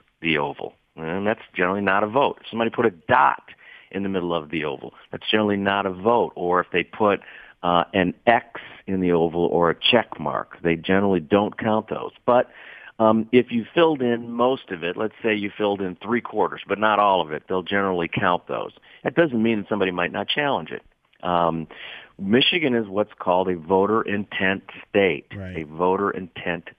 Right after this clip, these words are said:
Speaker 1: state. So if, um, one of the campaigns, uh, has a challenger at the table as they're flipping over those ballots and looking at them, and by the way, the workers will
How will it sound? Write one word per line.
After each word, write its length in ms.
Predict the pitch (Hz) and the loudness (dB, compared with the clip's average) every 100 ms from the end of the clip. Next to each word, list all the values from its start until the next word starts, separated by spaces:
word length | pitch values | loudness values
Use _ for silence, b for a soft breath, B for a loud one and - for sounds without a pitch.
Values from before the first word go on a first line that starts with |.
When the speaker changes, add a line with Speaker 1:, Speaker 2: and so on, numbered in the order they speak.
| - _ | -20 _
Speaker 1:
state. 380 | 78 73 - - B B B B B - 104 | -4 -4 -6 -14 B B B B B -4 2
So 420 | 98 98 92 - | 6 6 4 4
if, 160 | 110 107 - _ | 0 0 -6 _
um, 440 | 95 90 90 87 82 _ | 2 4 4 2 -6 _
one 260 | - 123 147 | 2 4 6
of 120 | 139 | 2
the 80 | 113 | -4
campaigns, 840 | - 101 95 - 87 73 71 78 - _ b b b b | -2 -2 -2 -4 -4 -4 -6 -10 -16 _ b b b b
uh, 180 | 85 85 - | 2 2 0
has 380 | 107 101 101 85 | 2 4 4 4
a 160 | 101 92 | 4 4
challenger 840 | - 123 117 120 104 82 82 82 90 | 4 6 6 6 4 2 0 2 2
at 180 | 90 | 2
the 80 | 85 | 0
table 500 | - 107 101 78 73 | -2 2 2 2 -2
as 100 | 80 - | -4 -2
they're 140 | 85 - | -4 0
flipping 320 | 110 110 107 | 2 2 2
over 240 | 95 90 92 | 2 2 2
those 240 | 85 80 | 0 -2
ballots 440 | - 82 85 98 - - | 0 2 2 0 -4 -10
and 140 | 80 78 | -10 -4
looking 380 | 90 - 120 120 | -4 -2 0 0
at 180 | 123 - | 0 -2
them, 220 | 139 170 _ _ | -4 -6 _ _
and 340 | 85 82 85 - B B - | -6 -6 -6 -10 B B -4
by 100 | 90 | -2
the 100 | 92 | 2
way, 100 | 95 | 2
the 120 | 95 | 2
workers 400 | 87 87 101 87 | 0 0 -2 -6
will 240 | 85 85 | -4 -4